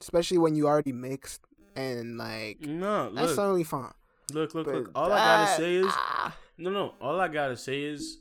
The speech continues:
Speaker 2: it's a very simple rule. It's a very simple rule. If you're a black man with a white woman, you don't get to talk about black women with, with white, with white men. If you're a white woman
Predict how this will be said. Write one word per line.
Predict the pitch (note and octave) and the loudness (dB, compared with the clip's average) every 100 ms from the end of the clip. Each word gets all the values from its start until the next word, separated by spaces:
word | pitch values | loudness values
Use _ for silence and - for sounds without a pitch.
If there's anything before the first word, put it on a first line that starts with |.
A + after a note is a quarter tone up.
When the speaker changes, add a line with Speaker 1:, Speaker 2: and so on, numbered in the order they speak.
| _ - | _ -14
Speaker 2:
it's | C3+ D3 | -10 -10
a | |
very | G#2 A#2+ C#3+ C#3+ | -6 -4 -2 -4
simple | C#3+ C3 A#2+ A2+ | -8 -10 -8 -8
rule. | A#2+ F2 - _ _ | -8 -8 -14 _ _
It's | C3+ F#3 | -8 -6
a | |
very | C3 C3 D#3+ | -2 -2 -2
simple | D#3 D#3+ D#3 C#3+ | -4 -8 -6 -6
rule. | C#3 G#2 | -6 -8
If | A2+ F3+ | -10 -4
you're | F#3+ | -2
a | B2 | -2
black | G#2+ B2+ B2+ | 0 0 0
man | C3+ C3 B2+ | -4 -6 -4
with | A2+ | -6
a | G2+ | -4
white | G#2 A#2 | -4 -4
woman, | A2 B2+ C3+ - _ _ | -4 -6 -8 -14 _ _
you | A#2 E3 | -4 -2
don't | F3+ | 0
get | D#3 D3+ | -2 -6
to | |
talk | - C3 B2 | -2 0 0
about | A#2 A2 G#2+ | -2 -2 -2
black | G#2+ | -4
women | G#2+ G#2+ G#2+ G2+ | -4 -6 -8 -10
with, | G2 - - | -12 -16 -20
with | G2+ | -16
white, | G2 F#2 - - | -14 -14 -16 -16
with | G2 F#2+ | -16 -14
white | F2+ F2 | -16 -12
men. | - - - _ _ _ | -10 -10 -14 _ _ _
If | G2+ A2+ | -8 -4
you're | G2+ | -4
a | E2+ | -4
white | F2 F#2 C#3 G3+ E3 | -8 2 4 4 0
woman | D3+ E3+ E3+ E3+ | 0 0 -2 -8